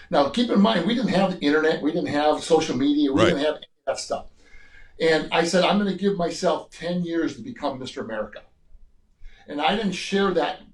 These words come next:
Speaker 1: that dream or that goal with many people at all because they would have laughed at me,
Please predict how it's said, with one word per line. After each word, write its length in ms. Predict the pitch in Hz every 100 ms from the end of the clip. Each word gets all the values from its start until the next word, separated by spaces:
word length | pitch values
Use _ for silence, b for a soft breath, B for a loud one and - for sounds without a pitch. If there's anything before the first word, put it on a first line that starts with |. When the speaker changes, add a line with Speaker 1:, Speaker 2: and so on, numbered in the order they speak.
| - - -
Speaker 1:
that 220 | 143 135
dream 380 | 135 147 165 156
or 80 | 131
that 240 | 135 120
goal 260 | 143 147 123
with 300 | 120 - - b -
many 300 | 123 156 156
people 240 | 156 143
at 60 | 143
all 120 | 143
because 200 | 131 135
they 80 | 147
would 80 | 143
have 80 |
laughed 260 | 160 175 -
at 140 | 110
me, 160 | 104